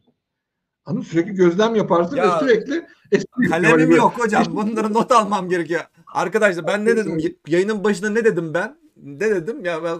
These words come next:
Speaker 2: onlar kaç, on sayfa, yirmi sayfa not aldım dedim. Evet işte.
Speaker 1: Estağfurullah, olur mu?
Speaker 2: Yani bu yayını yeniden baştan izleyecek herkes. Lütfen baştan izleyin ve söyledikleri her şeyde not almanızı da tavsiye ederim. Gerçekten, e, söylediğiniz çok, çok ilginç şeyler.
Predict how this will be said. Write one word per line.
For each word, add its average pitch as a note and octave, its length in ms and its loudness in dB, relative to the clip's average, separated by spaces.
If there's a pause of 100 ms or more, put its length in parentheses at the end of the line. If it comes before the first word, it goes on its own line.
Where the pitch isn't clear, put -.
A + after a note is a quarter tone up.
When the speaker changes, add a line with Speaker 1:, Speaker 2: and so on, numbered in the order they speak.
Speaker 2:
onlar F3+ 460 -6
kaç, F#3 320 -10
on G3+ 200 -8
sayfa, F3 260 -4
yirmi F#3 200 -6
sayfa F3+ 280 -8
not F3 180 -8
aldım C#3 320 -6
dedim. D3 200 -10 (380)
Evet F3 240 -6
işte. - 160 -12
Speaker 1:
Estağfurullah, D3+ 440 -4
olur F3 120 -10
mu? - 60 -12 (400)
Speaker 2:
Yani D#3 400 -6
bu F#3 80 0
yayını F#3+ 280 2 (240)
yeniden F#3 380 -2
baştan F3+ 280 -2
izleyecek D3+ 340 -4
herkes. D#3 640 -6
Lütfen E3+ 420 -8
baştan E3 280 -6
izleyin E3+ 380 -8
ve F#3 400 -6
söyledikleri D#3+ 600 -8
her E3+ 120 -4
şeyde E3 320 -8
not F3 160 -10
almanızı D#3 340 -10
da G3+ 80 -8
tavsiye D#3 360 -8
ederim. B2+ 280 -12 (180)
Gerçekten, D#3+ 540 -12
e, C#3 600 -14
söylediğiniz C#3+ 400 -14
çok, - 360 -18
çok D3 160 -18
ilginç C#3 280 -14
şeyler. A#2 280 -14